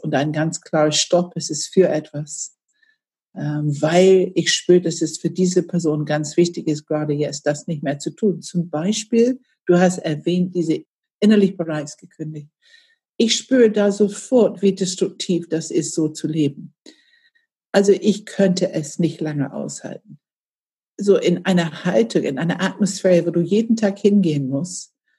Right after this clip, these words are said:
und aushalten musst, dass du deine ganze Lebendigkeit und Kompetenz und, äh, Impulswirkung zu haben und, und menschliche Wertschätzung,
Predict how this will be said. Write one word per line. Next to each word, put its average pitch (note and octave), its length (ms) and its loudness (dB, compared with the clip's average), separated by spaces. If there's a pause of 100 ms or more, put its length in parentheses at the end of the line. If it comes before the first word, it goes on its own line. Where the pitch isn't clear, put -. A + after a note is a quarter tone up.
(380)
und F3 340 -2
aushalten F#3+ 640 0
musst, F3+ 320 -2
dass E3+ 240 -4
du G#3+ 260 0
deine F#3+ 300 0
ganze G#3+ 340 0
Lebendigkeit F#3 840 2
und E3 120 -6
Kompetenz F#3 840 -2
und, D#3 200 -10 (440)
äh, E3 100 -8 (380)
Impulswirkung G3+ 1040 2
zu D3+ 220 -8
haben C#3+ 420 -8
und, F#3+ 200 -4
und G3+ 200 4
menschliche G3+ 580 4
Wertschätzung, - 800 -6